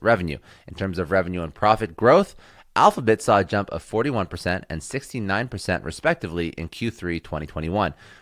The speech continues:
with its market cap surpassing the coveted two trillion dollar market cap threshold.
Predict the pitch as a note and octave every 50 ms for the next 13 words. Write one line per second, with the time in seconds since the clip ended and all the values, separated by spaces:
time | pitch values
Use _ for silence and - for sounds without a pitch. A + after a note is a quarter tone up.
0 | _ _ F#2 G2+ A2 G#2 - - F#2 F#2+ - - F#2 F#2 G2+ A2 A2 - A2 -
1 | - G2+ F2+ E2 D#2 C#2 - - _ _ _ - - F2+ - - - G2 G2 G#2
2 | - A2 F#2+ E2+ - - G2 F2+ D#2+ E2 F2 E2 - - - A2+ G#2+ - - -
3 | G2+ F#2+ F#2 F2+ E2+ E2+ F2 E2+ E2+ E2 D#2+ E2 E2 E2+ - E2 - - F#2 D#2+
4 | - - - A2+ A2+ G#2+ - - G#2+ G2+ F#2+ -